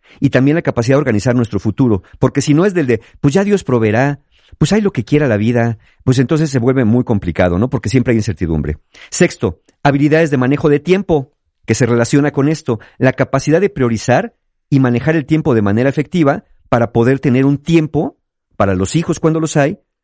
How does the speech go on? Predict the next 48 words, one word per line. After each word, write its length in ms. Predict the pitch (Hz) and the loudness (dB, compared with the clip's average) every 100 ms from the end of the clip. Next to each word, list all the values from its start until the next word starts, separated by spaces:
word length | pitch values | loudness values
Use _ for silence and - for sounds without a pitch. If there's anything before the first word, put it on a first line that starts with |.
| _ | _
pero 240 | - 131 123 | 0 2 2
no 180 | 131 143 | 2 2
vaciarse 640 | 139 - 151 135 - 101 | 0 0 -2 -2 -2 0
nada 180 | 113 110 | 2 0
más 160 | 113 | 0
en 60 | 135 | 0
los 140 | 131 | 0
hijos 260 | 131 120 170 _ | 0 -2 -6 _
y 120 | - 117 | -2 0
descuidar 360 | 113 107 107 | 2 2 2
la 80 | 104 | 2
relación 300 | 98 92 101 | 0 -2 0
de 80 | 107 | 0
pareja, 420 | 123 127 113 165 _ _ - | 0 0 -2 -6 _ _ -2
o 120 | 107 | 0
descuidar 400 | 110 - 104 113 | 0 0 0 2
la 80 | 117 | 2
relación 280 | 117 135 | 0 0
de 60 | 127 | 0
pareja. 480 | 135 131 117 135 - _ _ _ _ | 0 -2 -2 -6 -8 _ _ _ _
Yo 160 | - 127 | -2 0
siempre 200 | 151 143 | 2 0
he 40 | |
dicho 180 | 135 156 | -2 -2
que 80 | 123 | -4
se 80 | 107 | -2
puede 200 | 123 110 | 0 0
ser 120 | 123 | 0
infiel 260 | 107 113 110 | 0 -2 0
de 60 | |
muchas 240 | 98 101 87 | 0 -2 -2
maneras, 380 | 82 87 85 73 | -2 -2 -4 -6
¿eh? 120 | 73 - _ _ _ | -10 -12 _ _ _
Puedes 160 | 117 135 | -2 0
ser 100 | 151 | 0
infiel 240 | 143 139 | 0 -2
con 140 | 127 117 | 0 -2
otra 160 | 127 | -2
persona 420 | 90 80 90 156 - _ _ | -6 -2 -2 -2 -6 _ _
o 120 | 104 | -2
puedes 180 | 131 131 | 0 0
ser 100 | 135 | 0
infiel 260 | 117 117 110 | 0 0 -2
con 160 | 117 | -2
el 80 | 87 | -2
trabajo. 540 | 87 80 110 - 90 _ _ _ _ _ | -2 0 -2 -4 -10 _ _ _ _ _
Es 100 | 123 | -2
decir, 280 | 127 151 | 0 -2